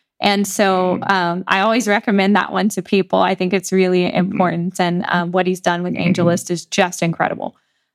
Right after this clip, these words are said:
Speaker 1: Um, Balaji, uh, I've recently, I just spent several days, uh, with Balaji. I was really excited to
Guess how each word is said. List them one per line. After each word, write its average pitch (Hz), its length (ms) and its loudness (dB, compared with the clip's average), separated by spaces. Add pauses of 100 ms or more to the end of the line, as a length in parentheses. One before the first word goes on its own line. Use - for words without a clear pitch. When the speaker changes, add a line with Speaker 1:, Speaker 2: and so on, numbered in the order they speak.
(100)
Speaker 1:
Um, 180 540 0 (480)
Balaji, 196 800 0
uh, 175 280 0 (240)
I've 196 340 0 (100)
recently, 220 500 2
I 202 120 4
just 226 180 -2
spent 202 380 -2
several 190 300 0
days, 185 560 0
uh, 180 260 2
with 185 160 -2
Balaji. 185 420 2
I 175 40 2
was 175 220 0
really 190 240 2
excited 180 540 0
to 175 380 2